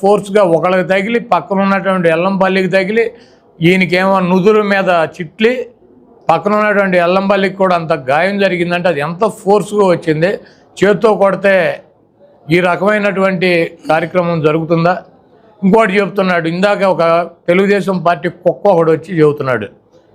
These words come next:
ఏమని, జగన్మోహన్ రెడ్డి గారు అంటే కరెంటు తీయించేశాడంట. ఆయన పద్దెనిమిది అడుగుల బస్సు మీద నిలబడి ఉన్నాడు, పద్దెనిమిది అడుగుల బస్సు మీద నిలబడి ఉన్నాడు. ఆయన ఒక ఆరు అడుగులు హైట్ ఉంటాడు, అంటే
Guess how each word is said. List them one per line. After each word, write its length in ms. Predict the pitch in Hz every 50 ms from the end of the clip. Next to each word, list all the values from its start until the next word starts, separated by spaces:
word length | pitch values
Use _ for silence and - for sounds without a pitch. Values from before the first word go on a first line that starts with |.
| _ -
ఏమని, 480 | 123 147 165 175 175 170 170 165 165 160 165 170 165 - _ _ _ _ _ _ -
జగన్మోహన్ 520 | 123 143 160 185 190 202 208 190 190 185 180
రెడ్డి 120 | 175 160 170 160
గారు 100 | 160 160 170
అంటే 100 | 185 - - -
కరెంటు 280 | 147 139 - 151 131 123
తీయించేశాడంట. 680 | 127 127 120 110 110 110 101 90 113 107 101 101 98 95 - - - _ - - _ _ _ _ _ _ - - 110 120 131
ఆయన 300 | 147 175 196 196 202 202 214 220 247 254 254 - _ _ _ _ _ _ _ _ _ -
పద్దెనిమిది 440 | 151 170 165 156 185 190 185 185 180 180
అడుగుల 240 | 180 185 240 240 220 175 175
బస్సు 180 | 180 170 - 196 202
మీద 100 | 208 202 196 180
నిలబడి 280 | 175 165 160 165 156 151 135
ఉన్నాడు, 200 | 127 117 107 104 - - _ _ _ _ _ _ _ _ _ _ _ _ _ _ _ _ _ _ _ _ _ _ _ _ _ _ -
పద్దెనిమిది 440 | 160 170 160 147 175 196 196 196 190 185
అడుగుల 260 | 185 202 214 254 254 208 175
బస్సు 240 | 190 190 180 - 226 214
మీద 120 | 220 214 208 202
నిలబడి 320 | 196 185 180 170 180 165 165
ఉన్నాడు. 260 | 160 151 143 135 120 107 - - _ _ _ _ _ _ _ _ _ _ _ - - 143
ఆయన 180 | 156 185 196 196 202
ఒక 100 | 165 180 175 175
ఆరు 120 | 180 180 190
అడుగులు 260 | 196 190 208 240 233 214
హైట్ 180 | 196 208 202 220 208 202
ఉంటాడు, 320 | 180 175 170 156 127 120 117 - _ _ _ _ _ _ _ _ _ _ _ _ _ _ -
అంటే 200 | - 180 190